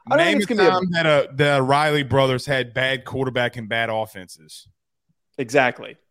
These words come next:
Speaker 2: If
Speaker 1: I don't think it's gonna be a
Speaker 2: you mean to
Speaker 1: blowout,
Speaker 2: tell
Speaker 1: though.
Speaker 2: me that Max Duggan can go off?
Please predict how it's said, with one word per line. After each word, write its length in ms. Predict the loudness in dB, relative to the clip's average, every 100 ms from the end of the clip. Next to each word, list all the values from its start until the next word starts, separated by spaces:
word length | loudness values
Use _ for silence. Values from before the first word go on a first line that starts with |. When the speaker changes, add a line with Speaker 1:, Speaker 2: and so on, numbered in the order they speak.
| _ _
Speaker 2:
If 140 | 0 2
Speaker 1:
I 60 |
don't 100 | 4
think 140 | 2 2
it's 120 | 4
gonna 160 | 4
be 100 | 6
a 20 | 4
Speaker 2:
you 60 |
mean 80 | 4
to 60 | 4
Speaker 1:
blowout, 360 | 6 4 -2 -8
Speaker 2:
tell 140 | -8
Speaker 1:
though. 60 | -6
Speaker 2:
me 160 | -4
that 180 | -4 -6
Max 460 | -4 -4 -4 -6 -14
Duggan 720 | -4 0 0 0 -6 -10 -16 -20 _ _ _
can 240 | -8 -8 0
go 260 | 2 4
off? 460 | 6 6 4 0